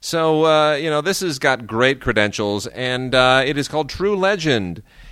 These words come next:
It stars Vincent Zhao, Zhu Jun, Andy On, Guo Zhangdong,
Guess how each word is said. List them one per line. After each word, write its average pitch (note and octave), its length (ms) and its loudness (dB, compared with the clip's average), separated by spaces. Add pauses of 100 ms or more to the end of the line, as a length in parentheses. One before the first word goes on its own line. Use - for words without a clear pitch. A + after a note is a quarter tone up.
It B2 200 0
stars A#2+ 340 2
Vincent G2+ 380 -4
Zhao, D3+ 800 2
Zhu G#2 420 -2
Jun, C#3+ 460 -2 (120)
Andy B2 400 -2
On, A#2+ 520 0
Guo A#2+ 680 0
Zhangdong, A2+ 1160 -2